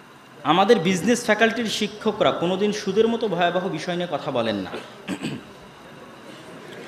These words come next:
না, আগে, তার আগে একটু বলি, হাসার কিছু নাই। সুদ যে ক্ষতিকর, এটাই কেউ জানে না। এই সু-, এই জন্য এই সম্পর্কে তো আমাদের পড়াশোনা নাই।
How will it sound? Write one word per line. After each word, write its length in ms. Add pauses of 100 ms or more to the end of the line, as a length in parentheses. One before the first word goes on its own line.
(420)
না, 180 (180)
আগে, 160
তার 140
আগে 100
একটু 140
বলি, 200
হাসার 320
কিছু 200
নাই। 120 (1000)
সুদ 480
যে 200
ক্ষতিকর, 680
এটাই 260
কেউ 220
জানে 240
না। 100 (2500)
এই 140
সু-, 160
এই 180
জন্য 300
এই 240
সম্পর্কে 540
তো 80
আমাদের 360
পড়াশোনা 420
নাই। 160